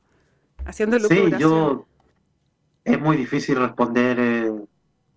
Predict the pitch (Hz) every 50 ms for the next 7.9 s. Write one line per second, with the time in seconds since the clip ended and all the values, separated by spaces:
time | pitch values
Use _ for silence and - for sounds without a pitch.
0 | _ _ _ _ _ _ _ - 110 104 107 110 104 104 - 117 110 107 104 104
1 | 98 - _ 107 104 110 113 - 120 127 123 - - 107 - - 135 131 139 156
2 | 160 - _ _ _ _ _ _ - 139 135 160 180 196 202 190 165 - 190 196
3 | 202 208 196 170 175 175 170 170 170 165 - 180 165 160 147 147 151 151 156 160
4 | 160 160 156 160 160 156 - 165 160 156 151 151 151 151 - 156 139 - 117 113
5 | 113 107 107 - 113 113 - 127 123 135 131 135 139 135 123 131 135 139 147 143
6 | 139 127 - 135 120 110 110 104 - 135 143 160 165 160 - 170 160 151 151 147
7 | 135 131 135 143 - - 143 127 120 - - 113 110 113 117 113 107 110